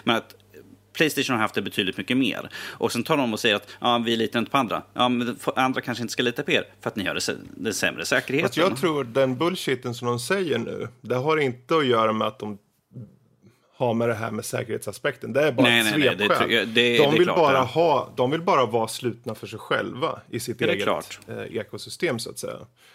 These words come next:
Speaker 2: Det är egentligen, och de vill inte, de vill egentligen inte bemöta det, tror jag. Jag tror bara att de hittar på svepskäl för att de ska slippa, liksom, dela med andra. Eh, spel, till exempel. För då blir det ju en fråga om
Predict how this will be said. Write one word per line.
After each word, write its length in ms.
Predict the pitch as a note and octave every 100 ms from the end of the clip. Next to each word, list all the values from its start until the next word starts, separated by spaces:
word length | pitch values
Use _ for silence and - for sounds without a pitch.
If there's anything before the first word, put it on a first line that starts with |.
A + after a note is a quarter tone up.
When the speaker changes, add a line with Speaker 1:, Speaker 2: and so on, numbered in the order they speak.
| _
Speaker 2:
Det 80 | -
är 60 | C#3+
egentligen, 320 | C#3+ A2+ A2+
och 80 | A#2
de 120 | A2+
vill 80 | C3
inte, 220 | E3 A#2+ G#2 -
de 300 | G#2 B2+ B2+
vill 140 | D3+
egentligen 300 | F#3+ B2+ B2
inte 160 | A#2+ -
bemöta 760 | A2+ A2 A#2 E3 G#3+ - -
det, 100 | -
tror 220 | - - -
jag. 180 | - - -
Jag 140 | -
tror 140 | - F3+
bara 160 | D#3+
att 120 | A#2+ A#2+
de 220 | A#2 C#3
hittar 220 | E3+ F3
på 180 | - A#2+
svepskäl 600 | - C3 G#2+ - - C3+
för 120 | -
att 100 | A2+
de 100 | A2
ska 140 | - G2+
slippa, 560 | - B2 A#2+ _ F3
liksom, 440 | D3 B2+ G#2+ G2+ G2
dela 440 | - G#2 G2+ G#2
med 120 | G2+
andra. 540 | G#2+ G#2 G#2 A2+ - - - - - _ _ _ _ -
Eh, 600 | - - - - - -
spel, 480 | - - C#3+ D3 G#2
till 180 | G#2+ -
exempel. 440 | - - - -
För 120 | -
då 140 | A#2 C#3
blir 180 | G3
det 60 | F3+
ju 60 | D#3
en 80 |
fråga 340 | B2 B2+ G#2+ A2
om 200 | G#2+